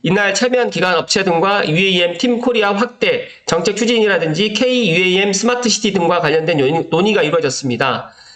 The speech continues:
그 결과, 협의 결과 이천이십사 년 목표로 추진 중인 케이유에이엠 수도권 이 단계 실증 지역이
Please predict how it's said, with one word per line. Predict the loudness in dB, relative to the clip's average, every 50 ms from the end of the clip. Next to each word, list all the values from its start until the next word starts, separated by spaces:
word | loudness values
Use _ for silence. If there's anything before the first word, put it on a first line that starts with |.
| -14 _
그 | -4 -2
결과, | 0 0 0 0 0 0 0 0 0 0 -2 -4 -6 -12 -18 _ _ _ _ _ -10
협의 | -4 -4 -2 0 2
결과 | 2 2 2 0 0 0 0 0 -2 -4 -6 -12 _ _ _ _ -8
이천이십사 | -4 -2 0 -2 -2 -2 -2 -2 -2 -2 0 0 0 0
년 | 0 0
목표로 | -2 -4 -2 0 0 0 0
추진 | 0 0 0 0 0
중인 | 2 2 2 2 0 -2 -2
케이유에이엠 | -2 -2 0 0 0 0 2 2 2 2 2 0 0 0 -2
수도권 | -2 -2 -2 -4 -4 -2 -2 0 0 0 -2 -2 -2
이 | -2 0 0
단계 | 0 0 0 0 0 0 0 0 -2 -4 -6 -12 -20 _ _ _ _ -6
실증 | -4 -2 -2 -2 0 0 0 0 0
지역이 | 0 0 0 0 0 0 0 0 0 0 -2 -4 -6 -10 -16